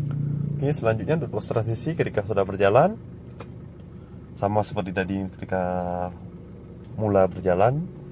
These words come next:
Jadi ketika ingin memindahkan transmisi, injak kopling, lalu masukkan gigi dua, selanjutnya gigi tiga. Ini netral ya di tengah ini. Satu, ini kopling saya pin-,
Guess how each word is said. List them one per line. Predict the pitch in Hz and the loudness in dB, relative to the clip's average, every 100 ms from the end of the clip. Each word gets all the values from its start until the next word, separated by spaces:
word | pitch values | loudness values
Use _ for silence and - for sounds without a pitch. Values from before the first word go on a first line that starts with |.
| - - - - | -16 -16 -16 -6
Jadi | - 95 113 156 156 - - | 0 0 2 -2 -2 -10 -14
ketika | - - 104 | -14 -4 -2
ingin | 101 101 | 0 -2
memindahkan | 101 101 98 104 | -2 -2 0 -2
transmisi, | 101 98 101 135 147 185 - - - - - - - | -2 -6 -4 -2 -4 -4 -10 -16 -18 -18 -18 -14 -6
injak | 92 87 | -2 0
kopling, | 104 95 131 156 208 180 - - - - - - | 0 0 2 2 2 -4 -12 -16 -16 -16 -16 -12
lalu | - 90 104 | -4 0 2
masukkan | 123 104 110 113 104 | 0 -2 0 0 0
gigi | 92 90 | -4 -4
dua, | 87 82 - - - - - - - - - - | -4 -4 -8 -16 -18 -18 -18 -18 -16 -16 -16 -12
selanjutnya | 90 87 90 123 160 143 - | -10 -6 0 2 2 -4 -10
gigi | 87 87 - | -10 -10 -12
tiga. | 85 87 85 87 - - - - - - | -4 -2 -2 -6 -16 -20 -20 -18 -12 -4
Ini | 110 | 0
netral | 104 - 110 117 113 | 0 2 6 8 8
ya | |
di | 107 | 4
tengah | 95 95 82 | 2 2 0
ini. | 85 82 - - - - - - - - - - - - - - - - | -4 -10 -14 -14 -14 -12 -12 -12 -14 -14 -12 -12 -12 -12 -10 -10 -12 -10
Satu, | - - 110 123 175 - - - - | -12 -2 2 4 2 -4 -16 -16 -12
ini | 98 | -4
kopling | - - 113 | -2 -2 -2
saya | 95 | -2
pin-, | 92 104 | -2 -8